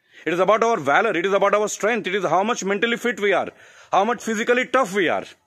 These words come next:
How can you give a position, both the position to a same person? Are, are they eligible for the same post, ma'am? सर, क्या ये दोनों सेम पोस्ट के लिए एलिजिबल होते हैं क्या?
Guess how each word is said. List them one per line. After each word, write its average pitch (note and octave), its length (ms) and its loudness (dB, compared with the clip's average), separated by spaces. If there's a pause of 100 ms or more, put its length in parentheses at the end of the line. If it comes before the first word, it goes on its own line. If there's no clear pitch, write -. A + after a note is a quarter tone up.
(560)
How C4+ 180 2
can D4 140 0
you C4+ 140 -4
give C4 80 0
a C4 160 2
position, A#3 360 -2 (300)
both A#3+ 240 0
the C#4 160 0
position A3 420 -4
to - 0 -
a A3+ 220 -2
same C4 220 0
person? A#3+ 300 -2 (960)
Are, G#3 260 2
are G3 180 4
they G#3+ 300 0
eligible G#3 420 -2
for A#3 100 0
the G#3 200 -2
same B3 220 -2
post, C4 220 -4
ma'am? C4+ 200 -2 (680)
सर, G#3+ 180 -2
क्या A#3+ 140 2
ये A3+ 100 2
दोनों A3+ 200 0
सेम B3+ 240 -2
पोस्ट A#3 240 -6
के C4 80 -4
लिए A#3+ 100 0
एलिजिबल A3 320 -2
होते D3+ 180 -2
हैं G#2+ 100 -4
क्या? F2+ 140 -8